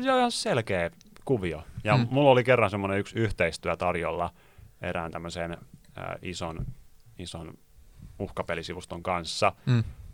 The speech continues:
Speaker 1: Tai ne otti, tai yksi tyyppi, joka oli sinne menossa, oli siis semmoinen yksi eventti jossain päin Suomea, en kerro missä, mutta sinne oli niinku tulos paikalle paljon urheilijoita, ex-urheilijoita, artisteja,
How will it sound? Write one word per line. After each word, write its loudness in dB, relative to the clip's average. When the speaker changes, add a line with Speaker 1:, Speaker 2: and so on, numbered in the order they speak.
Speaker 1:
Tai -8
ne -8
otti, -14
tai -6
yksi -10
tyyppi, -4
joka -6
oli -6
sinne -10
menossa, -2
oli -4
siis -10
semmoinen -6
yksi -4
eventti 0
jossain 0
päin 2
Suomea, 6
en -2
kerro 2
missä, 2
mutta 4
sinne -4
oli 2
niinku -4
tulos 0
paikalle 0
paljon 4
urheilijoita, -2
ex-urheilijoita, -4
artisteja, -2